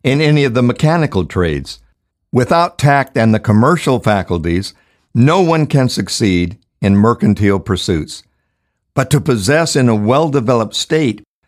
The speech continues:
the faculties required in your particular vocation does not ensure getting rich. There are musicians who have remarkable talent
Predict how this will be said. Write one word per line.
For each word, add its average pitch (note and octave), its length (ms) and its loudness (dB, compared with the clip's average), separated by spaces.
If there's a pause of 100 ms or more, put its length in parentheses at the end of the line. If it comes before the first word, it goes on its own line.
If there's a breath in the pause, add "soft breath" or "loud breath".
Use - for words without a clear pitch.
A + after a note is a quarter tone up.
(180)
the A#2 140 -2
faculties B2+ 760 0
required A#2+ 580 0
in G#2+ 220 0
your B2 160 2
particular A#2 540 -2
vocation F2 800 -4 (540)
does A#2 180 -2
not C#3+ 180 0
ensure D3 480 0
getting D#2+ 300 -2
rich. D2+ 420 -8 (720)
There C3+ 120 2
are C3+ 100 2
musicians B2+ 680 0
who A2 100 2
have G#2+ 220 0
remarkable G#2 800 0
talent B2 480 -2